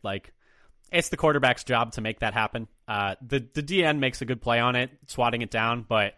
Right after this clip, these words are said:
and Love tries to kinda beat him by doing an arm angle thing and throwing it around him, but the D N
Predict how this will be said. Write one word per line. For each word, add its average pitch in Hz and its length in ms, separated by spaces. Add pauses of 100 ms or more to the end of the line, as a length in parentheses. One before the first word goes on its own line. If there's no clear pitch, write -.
(320)
and 131 340
Love 139 220
tries 143 280
to 139 80
kinda 120 180
beat 120 180
him 127 120
by 110 140
doing 110 200
an 98 60
arm 110 200
angle 123 240
thing 123 200
and 95 160
throwing 120 200
it 113 80
around 110 300
him, 123 260
but 110 140
the 117 60
D 113 180
N 104 240